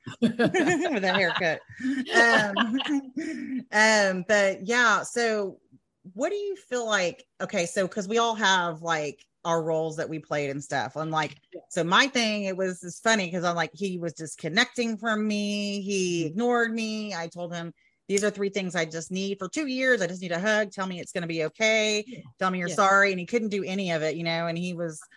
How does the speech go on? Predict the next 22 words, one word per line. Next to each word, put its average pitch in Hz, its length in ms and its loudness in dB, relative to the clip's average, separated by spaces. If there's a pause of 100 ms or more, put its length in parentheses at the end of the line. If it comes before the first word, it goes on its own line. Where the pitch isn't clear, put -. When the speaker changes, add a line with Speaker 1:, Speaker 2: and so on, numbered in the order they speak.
(240)
Speaker 2:
again, 160 300 -4
not 156 140 -6
to 160 40 -8
beat 160 120 -2
a 160 120 0
dead 160 320 0
horse, 156 280 -2
he 165 60 -6
was 160 100 -6
obsessed 202 440 0
with 185 100 -4
Donald 180 280 -2
Trump, 180 300 -4
hating 175 280 -2
him. 170 240 -2
And 156 80 -4
he, 151 120 -4
like, 151 160 -4
took 185 200 -6
on 175 140 -2
Speaker 1:
Yeah. 160 40 -4
Speaker 2:
Donald 165 340 -2